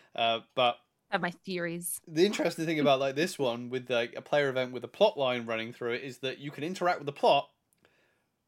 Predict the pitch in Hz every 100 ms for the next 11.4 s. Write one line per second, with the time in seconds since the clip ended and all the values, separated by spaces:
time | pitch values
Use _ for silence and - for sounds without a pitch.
0 | _ _ 180 180 175 175 160 156 160 151
1 | 151 156 156 151 143 139 139 143 143 139
2 | 135 131 127 123 143 - 110 87 - _
3 | - 117 - - 151 214 - - - 233
4 | 233 214 185 165 151 - 139 135 151 135
5 | 143 135 131 - 135 135 131 123 175 175
6 | 123 135 139 160 180 175 170 196 190 139
7 | 123 - - - - 131 139 147 151 151
8 | 202 - 147 123 139 143 131 - 175 135
9 | - - 127 131 139 131 123 127 135 -
10 | - - 127 123 127 113 113 120 - 120
11 | 104 107 131